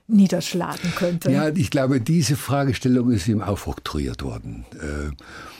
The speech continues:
Speaker 2: Äh, <clears throat> er war, er war eigentlich, wie die meisten Hirnforscher damals, ähm, Neuroanatom. Viel mehr Möglichkeiten hatte man damals nicht, um Hirnfunktionen zu messen. Das E E G war noch nicht entdeckt damals.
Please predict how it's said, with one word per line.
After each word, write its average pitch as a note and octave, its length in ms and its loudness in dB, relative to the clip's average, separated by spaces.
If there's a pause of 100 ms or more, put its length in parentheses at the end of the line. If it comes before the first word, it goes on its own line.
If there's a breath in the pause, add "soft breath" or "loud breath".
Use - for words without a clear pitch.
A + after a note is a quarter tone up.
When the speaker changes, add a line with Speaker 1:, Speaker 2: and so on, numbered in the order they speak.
(360 loud breath)
Speaker 2:
Äh, - 80 2
<clears throat> C3 140 2 (180)
er F2+ 160 0
war, A2 420 0 (220)
er F#2 180 -2
war G#2 160 0
eigentlich, G2+ 500 2
wie F#2 120 2
die F#2+ 120 -2
meisten F2+ 380 0
Hirnforscher F2+ 480 0
damals, D#2 760 -4
ähm, D2+ 500 -6
Neuroanatom. D#2 1080 -2 (580 soft breath)
Viel F#2 200 -2
mehr E2+ 100 -2
Möglichkeiten F2 720 -2
hatte A2+ 220 0
man G#2 180 0
damals F2 340 -2
nicht, F2 240 -2
um D#2+ 100 -2
Hirnfunktionen E2+ 760 -2
zu - 120 -10
messen. E2+ 360 -2
Das D#2+ 160 -4
E F#2+ 160 0
E - 20 -2
G F#2+ 240 -2
war E2 120 -4
noch C2 140 -4
nicht F#2 320 -2
entdeckt - 560 -4
damals. G2+ 540 -2